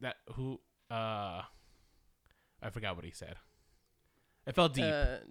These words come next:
Speaker 2: Jesus
Speaker 1: I don't remember
Speaker 2: wept
Speaker 1: what
Speaker 2: or something like that. Yeah.
Speaker 1: Oh, I
Speaker 2: Anyway.
Speaker 1: think that is what he said. "Jesus wept."
Speaker 2: Yeah, there we go.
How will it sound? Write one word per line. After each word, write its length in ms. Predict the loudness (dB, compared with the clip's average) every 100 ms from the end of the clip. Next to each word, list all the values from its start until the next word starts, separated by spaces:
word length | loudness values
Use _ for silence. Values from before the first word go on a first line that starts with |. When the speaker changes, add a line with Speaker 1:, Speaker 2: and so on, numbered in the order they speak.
| -8
Speaker 2:
Jesus 320 | -4 0 0
Speaker 1:
I 20 | 0
don't 60 |
remember 200 | 0 0
Speaker 2:
wept 140 | -4 -6
Speaker 1:
what 80 |
Speaker 2:
or 140 | -6 -8
something 260 | -10 -12
like 140 | -12 -12
that. 180 | -12 -12
Yeah. 140 | -8 4
Speaker 1:
Oh, 120 | 6
I 0 |
Speaker 2:
Anyway. 160 | 6 4
Speaker 1:
think 120 | 6
that 120 | 6
is 100 | 4
what 120 | 0 -2
he 80 |
said. 220 | -2 -4 0
"Jesus 360 | 0 0 -2
wept." 380 | -4 -4 -10 -16 -16 _ -8
Speaker 2:
Yeah, 180 | -2 0
there 140 | 0 -4
we 80 |
go. 140 | -4